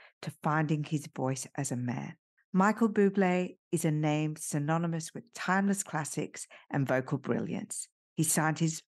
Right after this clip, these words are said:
record deal with Reprise Records almost two decades ago, setting his sights on a mission that would shape his career. Not only did he vow to keep the flames of the great classics of the American songbook alive,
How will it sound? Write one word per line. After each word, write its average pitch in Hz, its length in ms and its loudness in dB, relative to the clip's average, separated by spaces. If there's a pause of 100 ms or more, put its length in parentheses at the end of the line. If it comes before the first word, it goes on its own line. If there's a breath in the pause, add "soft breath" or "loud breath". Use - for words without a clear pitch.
record 160 520 2
deal 156 240 2
with 156 200 -4
Reprise 160 560 -2
Records 156 380 0
almost 139 420 -2
two 208 200 0
decades 160 480 -2
ago, 143 340 0 (400 soft breath)
setting 226 320 0
his 202 180 0
sights 165 340 0
on 151 120 -2
a - 20 -2
mission 147 420 -4
that 147 140 -2
would 139 140 -4
shape 143 400 -6
his - 160 -8
career. 117 540 -2 (280)
Not 240 160 4
only 240 220 6
did 226 160 -2
he 196 80 4
vow 160 360 2
to - 120 -12
keep 160 220 -4
the 156 80 -6
flames 151 420 0
of 151 80 -4
the - 80 -4
great 147 320 0
classics 156 540 -4
of 156 100 -10
the 143 140 2
American 139 420 0
songbook 165 520 -2
alive, 131 340 -4